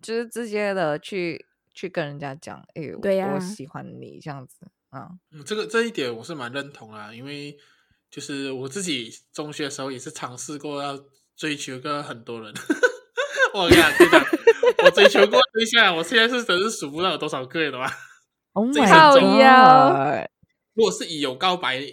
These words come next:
Speaker 3: 就是讲说有表达我喜欢他、欣赏他这件事情的人数来讲，其实那个人数真的是蛮多的。<laughs> 我中学的时候，也就是，呃，五年嘛，我读马来西亚五年，所以就是，哎，基本上
Speaker 1: 嗯。
Speaker 3: 都有在追求人，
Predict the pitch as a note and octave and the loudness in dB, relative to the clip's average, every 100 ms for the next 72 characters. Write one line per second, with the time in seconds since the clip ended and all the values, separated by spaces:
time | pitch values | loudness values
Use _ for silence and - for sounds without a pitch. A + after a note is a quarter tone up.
0 | - F3+ F#3 C#3 C3 C3+ B2+ B2 B2 B2+ | -12 -10 -6 -6 -6 -8 -8 -10 -6 -6
1 | A#2 B2+ C3+ A#2 - B2 A#2+ A#2+ B2+ A#2 | -2 -2 -2 -6 -12 -12 -16 -14 -12 -12
2 | A#2 _ _ _ - C#3 C3 A2+ A2+ A#2+ | -12 _ _ _ -16 -14 -14 -14 -10 -10
3 | C3+ C3+ D3 C3 A#2+ A2 G#2+ G2 A2 G2+ | -10 -14 -14 -14 -16 -20 -20 -18 -20 -20
4 | G#2+ - C3 A2 G#2+ G2+ _ - B2 B2 | -20 -18 -16 -16 -20 -20 _ -20 -20 -20
5 | B2+ B2+ B2 - _ _ _ _ - A#2 | -18 -18 -18 -20 _ _ _ _ -20 -18
6 | C3+ C3 A#2 A2 A#2+ G2 G2 G2+ - - | -16 -14 -14 -16 -20 -20 _ -20 -20 -20
7 | - - - _ - E3+ F3+ G3 G3 F3+ | -20 -20 -20 _ -12 -10 -6 -4 -2 -2
8 | E3 E3 C#3+ E3 F3+ F3+ F3+ F3+ - C3 | -2 -4 -4 -6 -6 -2 -2 -2 -6 -10
9 | B2 A2+ A2 G#2+ G2 _ _ D#3 D3+ D3+ | -10 -12 -16 -18 -20 _ _ -10 -6 -4
10 | F#3 D#3+ B2+ B2 C#3+ A#2 A#2+ D#3+ D3 B2+ | 0 -2 -2 -10 -10 -10 -8 -8 -8 -10
11 | A2+ A2 A#2+ - E3+ C#3 D3 E3 D#3 D3+ | -14 -18 -20 -14 -10 -10 -10 -10 -10 -10
12 | D3+ F#3+ F3+ D#3 B2+ A#2+ D#3 D#3 D#3+ F#3+ | -10 -12 -8 -8 -8 -8 -10 -10 -8 -6
13 | D#3+ E3 - F#3+ D3+ C#3 G3+ F#3+ D3+ - | -6 -10 -2 -2 0 0 -2 -2 -6 -6
14 | C3+ C#3 A2+ | -10 -10 -14